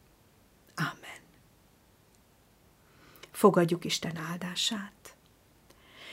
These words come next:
Semmi felől ne aggódjatok, hanem minden imádságban és könyörgésben hálaadással tárjátok fel kéréseiteket az Isten előtt, és az Isten békessége, mely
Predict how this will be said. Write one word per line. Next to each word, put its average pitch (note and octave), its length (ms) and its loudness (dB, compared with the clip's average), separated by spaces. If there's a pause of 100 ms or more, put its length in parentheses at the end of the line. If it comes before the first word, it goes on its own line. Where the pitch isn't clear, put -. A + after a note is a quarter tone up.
(460)
Semmi G3+ 400 12
felől F#3 340 10
ne F3+ 180 6
aggódjatok, F#3 680 4
hanem F#3+ 320 8
minden G#3+ 360 12
imádságban F3+ 760 6
és E3+ 200 2
könyörgésben F3 1000 2 (340)
hálaadással F3 1000 4
tárjátok E3+ 600 -2
fel F3+ 220 -4
kéréseiteket F#3 920 0
az G3+ 140 -4
Isten G#3 360 -4
előtt, G#3 500 -8 (680)
és - 160 2
az F#3 140 6
Isten F3 340 4
békessége, F#3 760 2
mely E3+ 420 0